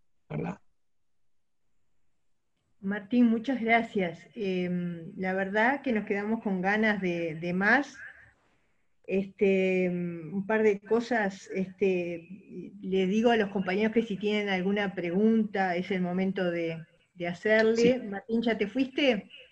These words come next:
Speaker 1: No, no, yo estoy, yo estoy.
Speaker 2: No, porque,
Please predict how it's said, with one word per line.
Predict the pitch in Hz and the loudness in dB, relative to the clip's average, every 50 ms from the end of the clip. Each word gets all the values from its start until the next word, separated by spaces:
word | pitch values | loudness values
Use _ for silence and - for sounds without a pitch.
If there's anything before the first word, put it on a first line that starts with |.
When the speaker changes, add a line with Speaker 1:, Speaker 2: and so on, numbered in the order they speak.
| _ - | _ -4
Speaker 1:
No, | 196 214 | 0 2
no, | 214 233 247 | 4 4 4
yo | 226 - 240 | 4 2 2
estoy, | 214 - 226 233 214 | 2 2 2 2 4
yo | 180 208 | 2 2
estoy. | 185 - - 156 147 - 196 190 _ _ _ _ _ _ _ _ _ | 2 2 0 0 0 -2 -4 -6 _ _ _ _ _ _ _ _ _
Speaker 2:
No, | - 247 269 269 262 247 233 | -2 2 4 4 4 4 4
porque, | 233 233 226 226 240 247 240 233 220 220 214 208 190 170 | 2 0 0 2 2 6 8 10 10 10 10 8 6 -2